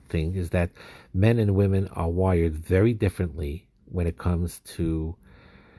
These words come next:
sexual responses and emotional responses of things. And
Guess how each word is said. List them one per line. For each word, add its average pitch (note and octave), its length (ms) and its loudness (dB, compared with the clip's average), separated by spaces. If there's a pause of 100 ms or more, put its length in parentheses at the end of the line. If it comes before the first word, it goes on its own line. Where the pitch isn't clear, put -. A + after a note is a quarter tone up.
(140)
sexual F#2 560 2
responses F2 840 -2
and D#2+ 140 -4
emotional E2+ 460 -2
responses D#2 680 -8
of - 120 -14
things. - 460 -16 (1300)
And E2 160 0